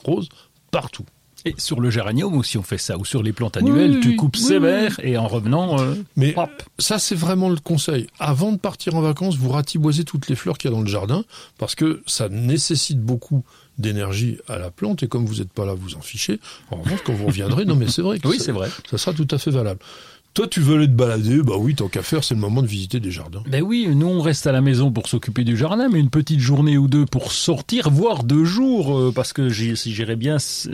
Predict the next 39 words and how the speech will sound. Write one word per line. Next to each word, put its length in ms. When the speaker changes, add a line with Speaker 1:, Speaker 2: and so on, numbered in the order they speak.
Speaker 2:
à 80
Chaumont-sur-Loire, 800
donc 200
si 160
tu 140
m'as 80
donné 240
Speaker 1:
Ouais, 80
Speaker 2:
envie 120
Speaker 1:
tiens. 100
Speaker 2:
la 80
semaine 260
dernière, 400
donc, 260
euh, 80
j'irais 280
bien 260
à 80
Chaumont-sur-Loire, 720
mais 140
il 60
y 60
a 80
tout 440
un 140
tas 280
de 60
jardins 500
à 100
visiter 520
autour 280
de 120
chez 180
soi. 260
Ils 80
sont 160
pas 140
forcément, 640
euh, 140